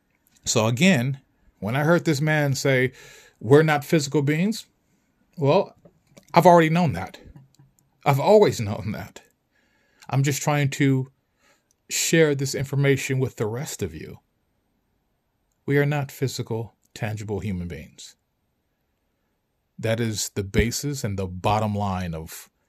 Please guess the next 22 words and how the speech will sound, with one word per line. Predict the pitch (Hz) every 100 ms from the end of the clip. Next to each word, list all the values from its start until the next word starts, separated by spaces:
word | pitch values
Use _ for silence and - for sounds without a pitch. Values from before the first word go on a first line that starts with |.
| _ _ _ -
why | 95 101 104
I'm | 95
talking | - - 107 - 90
right | 78 67
now. | 78 73 - _ - _ _ - - - _ _ _ _ - -
We | 107
are | 104
not | 101 110 113 110 - _ _ _ _ _ _
physical, | _ - 107 107 - 104 98 - - _
tangible | - 98 92 - 101
human | 87 87 87
beings | 80 78 85 - - -
with | 95 95 - - -
an | - -
ethnic | 98 - 95 92 - _
background. | 98 80 85 80 - - - - _ _ _ -
That | 85
is | 82
not | 87 87
who | -
we | 90 90
are. | 85 80